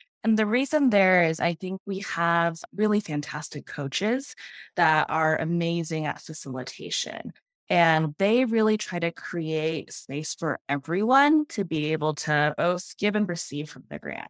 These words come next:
right? And we have a lot of frameworks and exercises that try to balance how much, how much attention really every single person gets from the grant and is able to share,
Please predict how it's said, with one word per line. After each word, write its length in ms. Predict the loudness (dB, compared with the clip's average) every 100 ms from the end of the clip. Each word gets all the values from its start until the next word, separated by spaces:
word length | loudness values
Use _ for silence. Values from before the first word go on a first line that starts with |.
| _ -6
right? 380 | -2 -2 -2 -4
And 420 | 0 2 2 0 -6 -16 -20 -20 -14 -4
we 120 | -2
have 180 | -2 -2
a 40 |
lot 180 | 0 0
of 60 | -2
frameworks 540 | -4 -4 -2 -4 -4
and 100 | -12 -16
exercises 960 | -8 -6 0 2 2 2 0 -2 -4 _ _ _ 2
that 180 | 2
try 220 | 2 0 0
to 140 | 0
balance 720 | -2 -2 0 0 -2 -4 -8 -8 -4
how 180 | -2 0
much, 540 | -2 -2 -4 -4 -6 -2
how 120 | 2
much 200 | 2 0
attention 600 | -4 -2 -2 4 4 4
really 380 | 2 2 2 2 2
every 260 | 4 2
single 340 | 0 -2 -2 -2
person 680 | -4 -4 -2 0 2 4 2
gets 320 | 0 -2 0
from 200 | 2 2
the 100 | 2
grant 340 | 2 4 6
and 120 | 4 2
is 160 | 0
able 220 | -2 -2
to 100 | -4
share, 540 | -2 -2 2 4 4